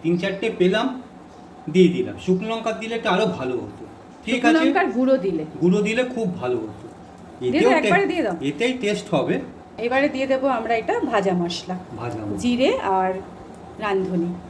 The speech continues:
Speaker 2: এটা অল্প একটু তেলের মধ্যে ভেজে গুঁড়ো করে নিয়েছি। এবারে দিয়ে দিচ্ছি মৌরালা মাছ। এবারে দিয়ে দেবো লতি। এখন কত সুন্দর লাগছে রান্না হওয়ার আগে দেখতে।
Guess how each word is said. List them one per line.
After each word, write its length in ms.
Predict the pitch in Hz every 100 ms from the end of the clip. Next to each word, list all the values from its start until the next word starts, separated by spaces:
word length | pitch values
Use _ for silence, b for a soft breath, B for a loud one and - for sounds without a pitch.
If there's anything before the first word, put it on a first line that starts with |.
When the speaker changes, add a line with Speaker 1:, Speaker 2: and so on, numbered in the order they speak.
| -
Speaker 2:
এটা 120 | - 226
অল্প 280 | 254 -
একটু 300 | 311 311 302 -
তেলের 260 | 247 233 247
মধ্যে 280 | 247 - -
ভেজে 300 | 208 226 392
গুঁড়ো 220 | 285 185 175
করে 140 | 170
নিয়েছি। 440 | 165 165 170 - - - - - - - - - - - - 226
এবারে 240 | 247 262
দিয়ে 160 | 254 254
দিচ্ছি 420 | 254 247 - 427 494
মৌরালা 440 | 208 202 202 262
মাছ। 480 | 370 160 - - - - - - - - - - - - - - - - - - - - - - - 92 - - - - - - - - - - - - - - - - - -
এবারে 140 | 262 311
দিয়ে 140 | 247
দেবো 80 | 440 -
লতি। 180 | 220 151 - - - - - - - - - - - - - - - - - - - - - - - - - - - - -
এখন 140 | 240
কত 80 | 247
সুন্দর 200 | 247 226
লাগছে 140 | 208 233
রান্না 160 | 190
হওয়ার 120 | 220
আগে 100 | 196
দেখতে। 200 | 226 190